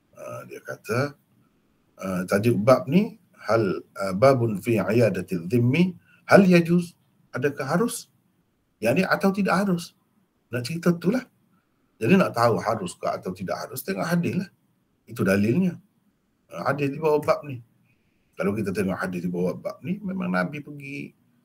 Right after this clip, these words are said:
melawat lah orang sakit, orang kafir zimmi. Ha, dan itu, kalau tak boleh, Nabi tak pergi.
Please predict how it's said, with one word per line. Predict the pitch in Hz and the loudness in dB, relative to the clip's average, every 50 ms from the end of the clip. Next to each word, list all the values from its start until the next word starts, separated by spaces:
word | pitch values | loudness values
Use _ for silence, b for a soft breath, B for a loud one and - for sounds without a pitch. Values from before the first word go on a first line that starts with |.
| _ _ | _ _
melawat | - 165 160 143 90 67 - - | -4 0 0 0 0 0 -4 -6
lah | - 160 160 - - | -8 -10 -10 -8 -10
orang | 147 143 139 | -10 -8 -8
sakit, | - 135 - - - - - - | -8 -10 -12 -12 -16 -18 -16 -14
orang | - 123 127 | -12 -12 -10
kafir | 123 - 123 120 - 117 | -8 -8 -8 -6 -4 -6
zimmi. | 113 123 135 131 127 123 120 120 120 - _ _ _ _ _ _ _ _ _ _ _ _ _ _ - | -4 -4 -4 -4 -4 -4 -6 -6 -10 -12 _ _ _ _ _ _ _ _ _ _ _ _ _ _ -14
Ha, | 85 87 85 - 64 - - | -10 -10 -10 -10 -10 -8 -2
dan | - 107 101 - | -2 0 0 -2
itu, | - 98 - - 226 240 240 - - _ _ _ _ _ | -4 -8 -4 -4 -4 -4 -6 -14 -18 _ _ _ _ _
kalau | - - 104 107 117 | -4 -4 -2 -2 0
tak | - 95 - | -2 -2 -2
boleh, | 107 139 175 - 139 | 0 0 0 2 2
Nabi | 123 123 135 135 123 | 0 0 -2 -4 -6
tak | 123 - 160 | -6 -6 -4
pergi. | 180 208 190 170 143 - | -4 -2 -2 -2 -4 -6